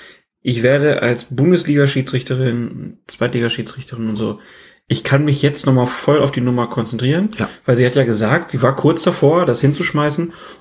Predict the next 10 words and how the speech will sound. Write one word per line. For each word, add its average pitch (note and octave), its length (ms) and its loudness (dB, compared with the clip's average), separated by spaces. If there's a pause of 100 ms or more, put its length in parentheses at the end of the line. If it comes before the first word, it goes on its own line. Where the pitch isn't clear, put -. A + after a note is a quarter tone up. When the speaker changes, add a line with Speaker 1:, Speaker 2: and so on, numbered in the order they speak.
Speaker 1:
um D#3 220 2
auch C3+ 320 2 (360)
einen - 100 -2
anderen C#3+ 280 2
Berufsweg B2 560 0
halt A2+ 160 -2
noch A2 80 -6
mal A2+ 320 -4
Speaker 2:
Mhm. G#2 220 0 (200)
Speaker 1:
weiterzugehen. E3+ 960 0